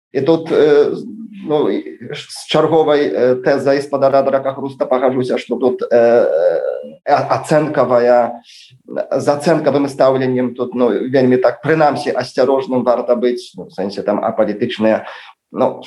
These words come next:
значыць, можа, не да канца адукаваныя, ці што не, гэта могуць быць людзі вельмі добра адукаваныя, наадварот, можа, людзі, которые настолькі адукаваныя, што ўсведамляюць, ну, пэўныя свае абмежаванні ў, м, э, значыць, у падыходзе да палітыкі, што гэта, ну, не, не ёсць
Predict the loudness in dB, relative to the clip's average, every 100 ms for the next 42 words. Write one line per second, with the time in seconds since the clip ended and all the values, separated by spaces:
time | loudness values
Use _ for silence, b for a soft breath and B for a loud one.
0 | -14 -12 -10 -8 -6 -2 -2 -2 -4 -2
1 | -2 -2 -2 -2 -2 -2 0 2 0 -2
2 | -4 -2 2 2 2 2 2 0 -2 -4
3 | -4 -4 0 2 4 4 4 2 2 2
4 | 0 -2 2 2 4 4 4 2 2 2
5 | -2 -8 -4 -2 0 0 -2 0 0 0
6 | -2 -2 0 0 0 2 2 0 0 0
7 | 2 0 -2 -6 -8 -4 -2 2 2 0
8 | -4 -4 -2 0 0 0 0 0 B B
9 | -4 0 2 2 2 2 2 2 2 2
10 | 2 0 -6 _ -16 -14 -12 -10 -10 -10
11 | -6 -4 -4 -2 -2 -2 -6 -4 -2 0
12 | 0 2 2 2 2 4 2 2 0 0
13 | 0 -2 -8 -14 -18 -14 -10 -4 -4 -2
14 | 2 2 2 0 0 2 4 4 4 0